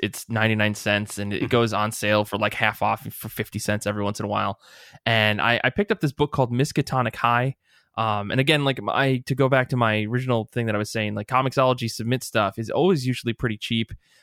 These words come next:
Speaker 1: Um, you know, some, some people come on there and like, "Hey, this is a four dollar book. It's fifty pages," you know, and I'm like, "Okay, you know, whatever. That's ex-, you should, you should charge what you think your bu-, book is worth." Totally understand that.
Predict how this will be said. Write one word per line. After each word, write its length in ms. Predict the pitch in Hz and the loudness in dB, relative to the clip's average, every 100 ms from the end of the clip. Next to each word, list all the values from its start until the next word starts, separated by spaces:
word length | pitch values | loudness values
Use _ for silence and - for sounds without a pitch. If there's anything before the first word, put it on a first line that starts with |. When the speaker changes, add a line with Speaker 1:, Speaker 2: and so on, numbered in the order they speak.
| _ | _
Speaker 1:
Um, 420 | 113 107 98 101 - | 0 0 0 -4 -2
you 100 | 151 | 0
know, 80 | 123 | 2
some, 320 | 113 160 151 - | 2 0 -2 -2
some 180 | 175 | 0
people 180 | 160 143 | 2 0
come 160 | 139 139 | 0 2
on 140 | 135 | 2
there 100 | 139 | 2
and 100 | 135 | 2
like, 120 | 117 | 0
"Hey, 160 | 127 143 | 0 2
this 180 | 127 - | 2 -2
is 60 | |
a 60 | 117 | -6
four 180 | - 131 | 0 4
dollar 240 | 120 117 | 4 4
book. 260 | 113 160 - | 2 0 0
It's 140 | - | -8
fifty 260 | - 123 110 | -8 -6 -2
pages," 480 | 156 160 151 147 123 | 2 2 4 2 2
you 60 | |
know, 100 | 107 | 0
and 120 | 104 | -2
I'm 80 | 110 | -2
like, 160 | 110 135 | -4 -4
"Okay, 200 | 214 202 | -2 0
you 120 | 175 | 2
know, 100 | 143 | 2
whatever. 460 | 131 147 117 127 - _ - - | 4 2 2 0 0 _ -20 -2
That's 340 | 123 - - - | -2 -2 -8 -4
ex-, 260 | 135 - 147 - 131 | -4 0 0 0 2
you 160 | 147 | 2
should, 300 | 160 165 127 | 4 0 0
you 40 | 131 | 0
should 200 | 165 143 | -2 -4
charge 360 | - 135 135 | 0 2 2
what 140 | 127 - | -2 -4
you 80 | 127 | -4
think 240 | - 113 | -4 -4
your 80 | 107 | -2
bu-, 160 | 110 107 - | -2 -4 -4
book 240 | 117 113 | -4 -4
is 80 | 110 | -2
worth." 220 | 123 117 - | 0 0 -2
Totally 340 | - 127 123 117 | -2 2 2 2
understand 480 | 110 107 117 113 | 0 -4 -2 -2
that. 220 | 104 104 | -2 -8